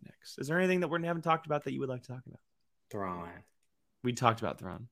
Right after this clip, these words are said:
Speaker 2: Oh.
Speaker 1: 'Cause, well, uh, honestly
Speaker 2: Oh, yes, yes.
Speaker 1: Okay, go ahead.
Speaker 2: Mangold film.
Speaker 1: Oh, yes.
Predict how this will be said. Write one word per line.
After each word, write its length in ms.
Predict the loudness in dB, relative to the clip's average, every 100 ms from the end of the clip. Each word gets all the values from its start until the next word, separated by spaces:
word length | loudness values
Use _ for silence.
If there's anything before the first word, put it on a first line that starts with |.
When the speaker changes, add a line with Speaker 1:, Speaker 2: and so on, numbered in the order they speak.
| _ -6
Speaker 2:
Oh. 80 | -6 -6 -18 _ -20 -20 _ _ _ _ _ _ _ _ _ _ _ _ _ _ _ _ _ _ 12
Speaker 1:
'Cause, 160 | 12 12
well, 320 | 12 12 12
uh, 100 | 12 12
honestly 460 | 12 12 12 12
Speaker 2:
Oh, 100 | 12
yes, 120 | 12 12 0 _
yes. 440 | 8 8 8 0 -8 -8
Speaker 1:
Okay, 220 | 4 8 10
go 60 |
ahead. 140 | 10 10
Speaker 2:
Mangold 240 | 6 2 -6 -4
film. 160 | -4 -6 -14 -20 _ _ _ 8
Speaker 1:
Oh, 220 | 12 12 12
yes. 260 | 12 12